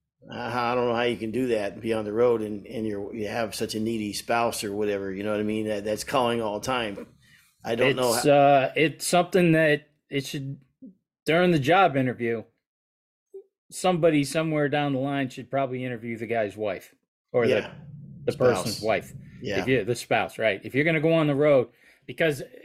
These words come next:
Speaker 2: everybody says the same thing, everybody I've ever talked to. But you, uh, you ask a guy, "Oh,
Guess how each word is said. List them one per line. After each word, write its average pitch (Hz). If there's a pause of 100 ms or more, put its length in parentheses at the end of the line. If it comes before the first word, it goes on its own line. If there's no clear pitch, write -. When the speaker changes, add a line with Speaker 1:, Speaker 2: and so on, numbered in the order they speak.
Speaker 2:
everybody 196
says 190
the 147
same 196
thing, 185
everybody 170
I've 175
ever 139
talked 127
to. 139 (420)
But 170
you, 202
uh, 185
you 214
ask 202
a 170
guy, 190
"Oh, 170